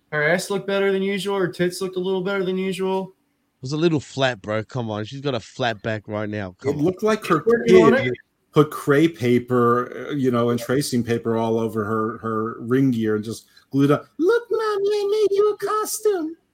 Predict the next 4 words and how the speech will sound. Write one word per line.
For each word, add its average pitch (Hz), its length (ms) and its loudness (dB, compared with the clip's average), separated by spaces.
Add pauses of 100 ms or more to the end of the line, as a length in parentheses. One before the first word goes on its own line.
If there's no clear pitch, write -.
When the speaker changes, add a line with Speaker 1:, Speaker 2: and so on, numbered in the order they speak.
Speaker 1:
<laughs> - 1500 -12
I 151 180 4
liked 110 300 -2
it. 110 180 -8